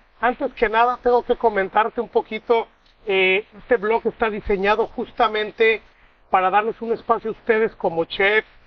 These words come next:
como mixólogos, como gerentes de restaurante, dueños. Está hecho para ustedes, para que los conozca la gente un poco más personal, porque de repente je-, viene toda esta gente a cenar contigo, vienes, tú los saludas, pero ahí se queda, ¿no?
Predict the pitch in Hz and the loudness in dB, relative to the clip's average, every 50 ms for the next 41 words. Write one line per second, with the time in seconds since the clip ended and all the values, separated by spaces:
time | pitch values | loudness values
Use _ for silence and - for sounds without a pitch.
0 | _ _ _ - - 175 170 165 165 170 165 - - - 220 208 208 208 208 208 | _ _ _ -6 -4 -2 0 0 -2 -2 -4 -8 -6 -4 -2 0 0 0 -2 -4
1 | 208 196 202 202 202 202 - - - - 160 160 160 - - 175 170 175 185 190 | -6 -6 -8 -8 -8 -10 -10 -10 -6 -6 -4 -4 -4 -6 -2 -2 0 0 0 -2
2 | 180 - 202 185 165 175 156 160 156 - - 165 151 160 170 175 185 185 - - | -2 -2 -2 0 0 0 0 0 -4 -4 -2 -2 -2 0 2 0 0 -2 -4 -8
3 | 180 165 180 185 196 196 - _ - - - _ _ - - 233 220 233 226 - | -6 -4 -4 -4 -4 -6 -8 _ -20 -20 -20 _ _ -4 -2 0 0 -2 -2 -6
4 | 247 - - 202 170 175 - - - 196 196 196 233 - - _ _ _ _ _ | -8 -2 -2 -2 -2 -2 -8 -6 -2 -2 -2 -2 -2 -8 -10 _ _ _ _ _
5 | - 190 - 175 - - 185 175 - - - 190 185 196 208 - - 247 226 220 | -2 0 0 0 0 0 0 0 0 -2 -2 0 2 2 0 0 0 0 2 2
6 | 196 151 165 202 202 - 226 185 - - 202 - - 202 185 185 190 196 - _ | 0 0 -2 -8 -8 -8 -12 -10 -6 -6 -4 -2 -4 -4 0 2 0 0 0 _
7 | _ _ _ _ _ _ - 214 208 185 165 - 190 185 196 196 220 226 202 - | _ _ _ _ _ _ -2 -2 -2 -2 -2 -2 -2 0 2 0 0 -2 -4 -10
8 | _ _ _ - 208 - 220 208 202 190 196 - - 233 220 - 285 - - 247 | _ _ _ -14 -8 -6 -4 -4 -4 -4 -6 -2 -2 -2 0 0 -2 -4 -4 -6
9 | - - 185 220 233 233 240 233 - 254 247 240 - - - 254 - - 233 196 | -14 -6 -2 0 2 2 0 -2 0 -2 -2 -2 -4 -4 -4 -6 -2 -2 -4 -4
10 | - 233 196 - 196 190 208 226 - - 220 202 - - 214 220 226 202 226 214 | -4 -6 -6 -4 -4 -4 -4 -4 -2 -2 -4 -4 -2 -4 -4 -4 -2 -2 -2 -2
11 | 185 214 220 220 220 214 202 - - 233 220 220 - - - 185 190 214 226 240 | -2 -2 -2 -2 -4 -4 -8 -6 -6 -4 -4 -4 -2 -2 -2 -2 0 0 2 2
12 | 247 247 - _ _ _ _ _ _ _ _ _ - 220 214 214 226 - 196 226 | 0 0 -2 _ _ _ _ _ _ _ _ _ -2 0 0 0 0 0 0 0
13 | 285 269 - - 277 - - 277 262 226 170 160 180 220 277 349 | 0 -2 -2 -4 -4 0 2 2 2 2 0 0 2 2 2 2